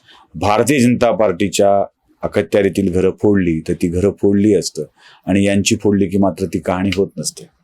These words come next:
बरं, ते जाऊ द्या, ते जाऊ द्या. म्हणजे ठाकरे, शिंदे कुठे आपण घेऊन बसलो. एक मोठं घर मला तुम्हाला सांगायचं, ज्या घराच्या भोवती समस्त लिब्रांडूंच्या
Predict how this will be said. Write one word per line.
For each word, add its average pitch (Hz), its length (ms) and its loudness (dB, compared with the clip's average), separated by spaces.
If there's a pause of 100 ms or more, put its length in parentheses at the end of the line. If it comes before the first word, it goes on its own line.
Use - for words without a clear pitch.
(240)
बरं, 87 220 0
ते 104 80 2
जाऊ 101 200 2
द्या, 92 100 -2 (1500)
ते 101 80 4
जाऊ 101 200 2
द्या. 65 160 -10
म्हणजे 85 540 -4 (200)
ठाकरे, 87 420 -2
शिंदे 82 380 0
कुठे 101 320 -2
आपण 98 280 -2
घेऊन 85 220 -2
बसलो. - 460 -10 (880)
एक 104 100 -2
मोठं 120 340 2
घर 110 180 2
मला 104 200 2
तुम्हाला 85 320 -4
सांगायचं, 76 480 -10 (1900)
ज्या 92 400 2
घराच्या 90 400 0
भोवती 85 460 -2 (560)
समस्त 110 500 0 (300)
लिब्रांडूंच्या 98 1080 2